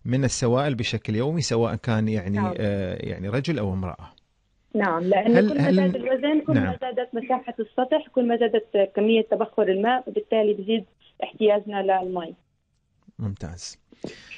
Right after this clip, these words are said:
Speaker 2: مهم.
Speaker 1: آه، يعطيك العافية أستاذة سهير محمود،
Speaker 2: العافية.
Speaker 1: أخصائي أول التغذية السريرية بهيئة الصحة بدبي، على هاي المعلومات الجميلة الحقيقة والموضوع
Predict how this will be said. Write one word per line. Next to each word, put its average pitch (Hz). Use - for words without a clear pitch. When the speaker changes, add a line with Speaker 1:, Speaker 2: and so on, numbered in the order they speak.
Speaker 2:
مهم. 214
Speaker 1:
آه، 113
يعطيك 120
العافية 131
أستاذة 123
سهير 123
محمود، 120
Speaker 2:
العافية. 101
Speaker 1:
أخصائي 107
أول 117
التغذية 110
السريرية 107
بهيئة 104
الصحة -
بدبي، 104
على 101
هاي 110
المعلومات 104
الجميلة 110
الحقيقة 107
والموضوع 104